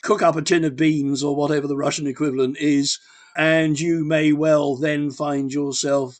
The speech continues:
getting dietary doses of radioactivity 'cause you've got this smoke and the dust in your hair, on your clothing,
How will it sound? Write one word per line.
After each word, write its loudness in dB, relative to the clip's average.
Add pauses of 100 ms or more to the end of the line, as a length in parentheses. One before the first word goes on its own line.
getting 0
dietary 6
doses -6 (320)
of -4
radioactivity -2
'cause -8
you've -10
got -6
this -6
smoke -4 (320)
and -8
the -6
dust -2
in -4
your -6
hair, 2 (320)
on -2
your -4
clothing, 0